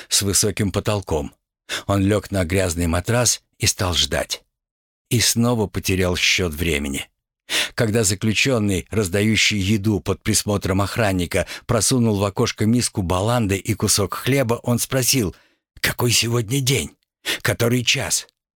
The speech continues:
Но тот молча захлопнул дверцу. Игорь не смог удержать миску в руках, она упала на пол. Дважды в день он задавал один и тот же вопрос заключенному и надзирателю,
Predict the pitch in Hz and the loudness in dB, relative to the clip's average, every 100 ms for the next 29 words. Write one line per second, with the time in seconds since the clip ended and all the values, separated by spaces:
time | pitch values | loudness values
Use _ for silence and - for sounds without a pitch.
0 | _ _ 107 107 98 117 - 107 110 107 | _ _ 0 2 2 0 0 0 2 2
1 | 107 92 87 95 95 - 98 85 78 71 | 0 0 0 0 0 0 0 0 0 -2
2 | - - - _ _ _ - - - 143 | -2 -4 -6 _ _ _ -6 -4 0 0
3 | 131 120 131 120 131 135 117 107 107 92 | 0 0 2 2 2 0 0 0 0 0
4 | 98 - 104 98 - 87 92 - 82 - | -2 0 0 0 0 0 0 0 -2 -2
5 | - - 92 85 87 - 87 85 98 101 | -10 -4 0 2 0 0 -2 0 0 0
6 | 80 - - - _ _ _ - - - | -2 -4 -8 -10 _ _ _ -8 -8 -4
7 | 104 123 135 107 120 104 143 135 - 131 | 0 2 0 0 0 0 0 0 0 0
8 | 113 113 110 113 135 139 117 110 139 135 | 2 0 0 2 0 0 -2 2 2 2
9 | 120 131 110 107 107 104 139 131 - 143 | 0 -2 0 0 0 0 0 2 0 0
10 | 117 - 117 - 139 123 120 113 120 113 | 0 0 0 2 2 2 4 2 0 -2
11 | 107 113 90 101 87 80 - 87 | 0 0 2 0 2 0 0 0